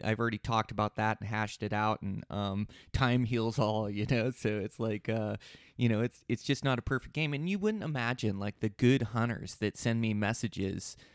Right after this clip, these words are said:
uh, uh, all types of hunters, um,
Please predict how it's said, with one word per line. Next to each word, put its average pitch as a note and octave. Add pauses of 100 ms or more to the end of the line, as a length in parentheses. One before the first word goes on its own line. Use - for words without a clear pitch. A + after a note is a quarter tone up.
(180)
uh, G#2 (180)
uh, G2+ (240)
all D3
types D#3
of G#2+
hunters, - (200)
um, G#2